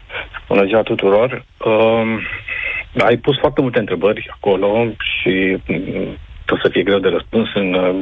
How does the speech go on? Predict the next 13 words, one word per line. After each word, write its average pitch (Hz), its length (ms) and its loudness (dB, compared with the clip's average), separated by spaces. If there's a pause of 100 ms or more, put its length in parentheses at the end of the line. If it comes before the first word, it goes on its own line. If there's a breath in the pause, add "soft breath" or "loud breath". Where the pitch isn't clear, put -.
jumătate 98 400 2
de 95 80 2
oră 117 240 4 (560 loud breath)
sau 113 100 4
patruzeci 110 420 0
de 110 100 0
minute. 127 500 2
Uh, 127 360 2 (600 loud breath)
părerea 170 300 2
mea 160 100 -2
este 143 260 0
că 123 120 2
nu 147 160 2